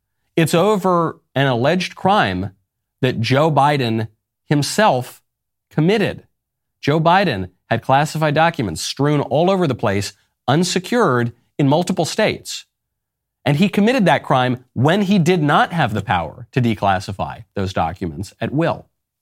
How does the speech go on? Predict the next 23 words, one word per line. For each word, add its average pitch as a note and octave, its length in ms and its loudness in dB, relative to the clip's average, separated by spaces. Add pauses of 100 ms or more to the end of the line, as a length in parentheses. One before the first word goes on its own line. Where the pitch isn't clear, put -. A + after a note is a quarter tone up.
(760)
The A#2 80 2
D C#3+ 320 0
O G3 120 2
J C#3 360 0
is G#2 120 -2
indicting G#2 480 0
Trump F#2 440 -4 (600)
for B2 180 0
having C#3 360 0
some A#2+ 260 -2 (140)
outdated C3+ 800 0 (160)
physical D#3 640 -2
copies C#3 720 -2
of G2+ 240 -4
presidential A#2 540 -2
documents G2+ 580 -2 (440)
in C3+ 180 2
his C#3+ 240 0
home B2 480 0
under A#2 400 -2
lock G#2 340 0
and A2+ 160 -4
key, A2 400 -2